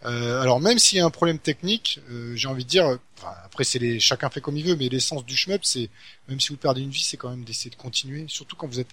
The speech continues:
assez loin dans le jeu. Euh, donc ça revient un petit peu avec, euh, ce que tu viens de nous dire, euh, sur Darius Burst, le gars il est capable de, de resetter, euh, ça, pareil, euh, stage, certains stages et tout ça. C'est un peu particulier, donc c'est une autre mentalité. Alors néanmoins, la partie était assez époustouflante en termes de scoring,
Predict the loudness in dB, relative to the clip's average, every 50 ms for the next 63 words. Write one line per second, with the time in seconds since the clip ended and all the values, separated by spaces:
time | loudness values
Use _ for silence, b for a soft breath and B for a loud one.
0 | -6 0 2 4 6 6 4 4 0 0 0 0 0 -2 -4 -4 -4 -4 -6 -6
1 | -8 -12 -16 -14 -12 -12 -12 -10 -10 -8 -4 0 2 4 4 4 4 4 2 0
2 | -4 -4 2 4 4 4 4 2 0 -2 -2 0 0 0 0 0 -2 -2 -4 -8
3 | -10 -14 -14 -10 -8 -6 -6 -6 -4 -4 -2 0 0 0 0 0 -2 -4 -6 -6
4 | -6 -2 0 2 2 2 0 -2 0 0 2 2 0 -2 -6 -14 -14 -8 -4 -2
5 | -2 0 -2 -4 -6 -6 -8 -8 -6 -6 -6 -6 -8 B B B B B B B
6 | B -6 -4 -2 -2 -2 -2 -2 -4 -6 -6 -4 -2 0 0 -2 -2 -6 -12 -16
7 | -14 -12 -12 -14 -14 -16 -10 -4 -2 -2 -2 -2 -4 -8 -12 -14 -14 -12 -12 -10
8 | -10 -12 -12 -12 -16 -16 -12 -10 -10 -10 -10 -12 -14 -12 -10 -8 -6 -6 -6 -8
9 | -8 -8 -8 -8 -8 -10 B B B B B B B -4 -2 -2 0 4 6 6
10 | 6 6 4 -4 -2 -2 0 0 0 0 2 2 2 4 6 4 4 4 4 0
11 | 2 4 2 2 2 2 2 2 2 0 B B B B B 0 2 4 6 6
12 | 8 8 8 8 6 6 4 0 0 -2 -4 0 2 2 2 2 2 0 -2 -4
13 | -6 -6 -6 -6 -6 -8 -8 -6 -6 -6 -8 -8 -8 -6 -6 -4 -4 -6 -6 -4
14 | -2 -2 -2 -2 -4 -8 -14